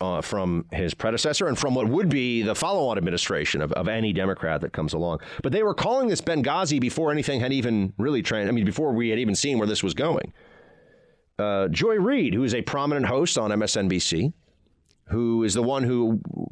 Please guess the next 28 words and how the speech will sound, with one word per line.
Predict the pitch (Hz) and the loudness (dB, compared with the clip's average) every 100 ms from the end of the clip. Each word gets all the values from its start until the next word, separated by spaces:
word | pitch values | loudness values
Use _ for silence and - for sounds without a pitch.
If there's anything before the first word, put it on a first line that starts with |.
| - - - | -8 -12 -4
wrote | 131 135 160 | 0 2 2
all | 147 | 2
the | 139 | 0
homophobic | 123 135 117 143 147 | 0 0 0 0 0
stuff | - 135 - | 0 -2 0
ten | 117 | 0
years | 123 165 151 | 2 2 2
ago | 147 143 139 135 - - - - | 2 2 2 0 -4 -20 -20 -10
and, | 107 104 101 98 98 - - _ _ _ _ _ - | -6 -4 -2 0 0 -2 -8 _ _ _ _ _ -6
um, | 92 92 90 92 87 - _ _ _ _ | -4 -2 0 0 -2 -8 _ _ _ _
then | - 92 120 123 117 | -4 -2 0 0 0
said | - 123 | 0 0
that | 110 - | -2 -4
people | - 131 113 | -2 -2 0
hacked | 131 117 131 | -2 -4 -2
in, | 123 | 0
and | 104 | 0
she | 107 | 0
told | 127 | 0
the | 117 110 | 0 0
F | - | -2
B | 107 | -2
I | 101 107 | -2 -2
that | 110 | -2
they | 90 85 | -2 -4
hacked | 101 98 | -4 -4
into | 107 98 | -2 0
her | 95 95 90 | 0 0 -2